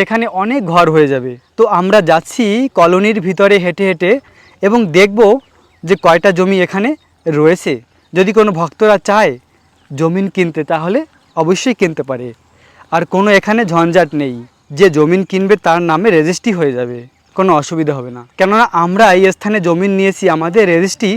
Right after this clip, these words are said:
সম্পূর্ণ হয়েছে। একদম কলোনির মাঝে এসে পৌঁছে গেছি।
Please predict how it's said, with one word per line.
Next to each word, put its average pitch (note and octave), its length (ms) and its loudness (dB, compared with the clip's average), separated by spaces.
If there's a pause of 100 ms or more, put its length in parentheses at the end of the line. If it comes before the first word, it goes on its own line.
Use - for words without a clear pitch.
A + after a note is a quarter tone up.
(260)
সম্পূর্ণ A3 360 0 (120)
হয়েছে। C#3 260 -8 (360)
একদম G3 240 2 (120)
কলোনির G3 460 2
মাঝে E3 340 0
এসে B3+ 160 -2 (420)
পৌঁছে F#3+ 360 2
গেছি। C#3 220 -6